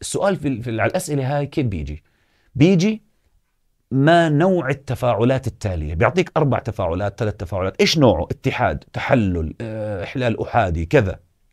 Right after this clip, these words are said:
بيجي بيسألك مثلًا أحد التالية يم-، ي-، يمثل تفاعل اتحاد، بس مش أنت تكمل معادلات. هسه رح نحفظ بعض الأشكال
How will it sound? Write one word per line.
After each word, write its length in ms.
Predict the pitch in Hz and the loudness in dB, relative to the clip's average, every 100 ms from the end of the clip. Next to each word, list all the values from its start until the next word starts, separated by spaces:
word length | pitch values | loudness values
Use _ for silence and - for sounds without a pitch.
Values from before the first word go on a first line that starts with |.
| _ _ _ _ _ _ _ _ _ - | _ _ _ _ _ _ _ _ _ 4
بيجي 280 | 143 147 | 4 6
بيسألك 460 | 151 165 156 147 143 | 2 2 -2 -2 -2
مثلًا 340 | 156 156 156 156 | -2 0 0 0
أحد 240 | - 151 | -2 -2
التالية 540 | 135 - 151 147 151 143 | -2 2 2 4 2 4
يم-، 180 | 131 | 4
ي-، 340 | 165 - 123 120 | 2 2 0 2
يمثل 540 | 117 131 170 - 147 123 | 2 2 0 -2 0 0
تفاعل 480 | 120 147 151 135 | 0 2 2 4
اتحاد، 480 | 123 - - 120 85 - | 0 0 -2 -2 -2 -6
بس 160 | 104 | -2
مش 120 | 147 226 | 0 0
أنت 120 | 220 | 0
تكمل 420 | 226 208 196 170 | 0 2 2 2
معادلات. 520 | 147 143 139 127 135 - _ _ - | 0 0 0 -2 -4 -12 _ _ -4
هسه 180 | 151 180 | 0 2
رح 120 | 151 | 2
نحفظ 280 | 208 - 185 | 0 0 2
بعض 280 | 165 165 151 | 4 4 4
الأشكال 540 | - - - 104 | 2 -2 0 -2